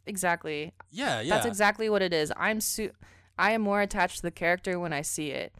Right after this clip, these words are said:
Speaker 1: Like in Grand Theft Auto, you have an option of playing in first person. I have never done that.
Speaker 2: Ah,
Speaker 1: And
Speaker 2: yeah, same, same.
Speaker 1: And I question, um, so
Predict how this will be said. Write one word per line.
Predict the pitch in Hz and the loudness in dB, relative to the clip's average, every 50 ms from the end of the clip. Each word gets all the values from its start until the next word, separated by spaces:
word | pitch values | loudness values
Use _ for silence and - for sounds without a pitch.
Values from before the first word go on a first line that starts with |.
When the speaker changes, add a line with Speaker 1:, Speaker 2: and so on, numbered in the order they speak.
| - _ _ - | -20 _ _ -6
Speaker 1:
Like | 160 160 165 165 - - | -2 -2 -2 -2 -2 -4
in | - 185 175 | -4 -2 -2
Grand | 170 175 170 170 175 170 | 0 2 2 2 2 2
Theft | 180 180 - - | 0 -2 0 2
Auto, | 165 160 190 220 226 233 247 254 247 - - - _ - | 2 4 4 4 4 2 2 -2 -4 -10 -16 -20 _ -10
you | 180 185 180 175 170 170 160 175 170 | -6 -4 -2 -2 -2 -2 -4 -6 -6
have | 180 165 151 151 151 | -4 -4 -4 -2 -2
an | 139 143 | -2 -2
option | 147 175 - - - 202 208 214 214 220 214 - - _ _ _ _ - | 0 0 0 -2 -2 -4 -4 -2 -4 -4 -6 -10 -16 _ _ _ _ -10
of | 147 143 - | -10 -6 -4
playing | - 180 190 202 208 | -2 0 0 0 0
in | 214 | -2
first | 208 - 208 214 - | -2 -2 -2 -2 0
person. | - 214 208 208 - 226 214 214 214 214 214 - - _ _ _ _ - | 0 0 0 0 -2 -4 -4 -2 -2 -2 -4 -6 -8 _ _ _ _ -4
I | 135 147 151 156 160 160 160 160 160 156 165 165 | -2 0 0 2 2 0 0 0 -2 -4 -6 -8
have | 170 151 147 | -10 -10 -6
never | 139 139 139 147 | -4 -4 -2 -2
done | 135 123 120 - | -2 -2 -4 -4
that. | - 80 73 - - - - - - _ _ _ _ _ _ _ _ _ _ _ _ _ - _ - | -4 -4 -4 -4 -6 -8 -12 -12 -14 _ _ _ _ _ _ _ _ _ _ _ _ _ -20 _ -6
Speaker 2:
Ah, | 147 156 156 151 156 170 165 156 143 127 | -4 0 2 4 4 4 4 4 4 2
Speaker 1:
And | 117 117 | 0 -2
Speaker 2:
yeah, | 123 120 107 104 | -2 -2 -2 -2
same, | - - 110 107 107 107 104 104 - _ - | -2 -4 -4 -6 -8 -10 -12 -14 -18 _ -20
same. | - - 92 90 90 90 92 _ _ _ _ _ _ _ _ _ _ _ _ _ - | -20 -20 -18 -18 -18 -20 -20 _ _ _ _ _ _ _ _ _ _ _ _ _ -10
Speaker 1:
And | 202 185 190 | -6 -4 -2
I | 190 202 | -2 0
question, | 202 - 302 392 403 - - - 466 427 370 302 294 277 262 233 | 2 4 4 4 4 2 -2 -2 -2 -2 -4 -6 -6 -6 -6 -4
um, | 226 214 202 190 180 180 170 170 165 170 _ _ _ _ _ _ - | -2 -2 0 0 0 -2 -2 -4 -6 -8 _ _ _ _ _ _ -12
so | - - 214 202 | -6 -4 -4 -4